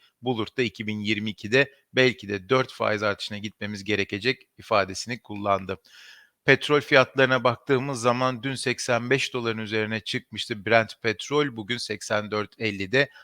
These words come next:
Pay piyasalarında S and P vadelileri dört bin yedi yüzün üzerine tutunmaya devam ediyor. Nikkei'de yalnız kayıplar yüzde bire yaklaştı. Yurt içine dönüp baktığımızda partisinin meclis grubunda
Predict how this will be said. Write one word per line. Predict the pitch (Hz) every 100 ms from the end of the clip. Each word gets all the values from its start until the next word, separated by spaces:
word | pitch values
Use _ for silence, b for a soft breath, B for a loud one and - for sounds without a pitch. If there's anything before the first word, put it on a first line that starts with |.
| B
Pay | - 131
piyasalarında | - 120 - 113 110 110 127 147 120
S | 113 120
and | 110
P | 120 107
vadelileri | 104 95 98 95 110 113
dört | 110 104 104
bin |
yedi | 104 104
yüzün | 113 101
üzerine | 104 95 98 95
tutunmaya | _ - 104 92 90
devam | 117 123 123 117
ediyor. | 110 139 - b b
Nikkei'de | 131 123 107 95 92
yalnız | 104 98 95
kayıplar | - 117 107 - 123 131 _ -
yüzde | 104 92 101
bire | 95 104
yaklaştı. | 110 - 101 98 - 98 _ B B B B B -
Yurt | 175 170
içine | 156 160 151
dönüp | 151 147 -
baktığımızda | 143 - 147 139 131 139 139
partisinin | - 123 113 - 139 139
meclis | 123 117 143 -
grubunda | - 120 110 107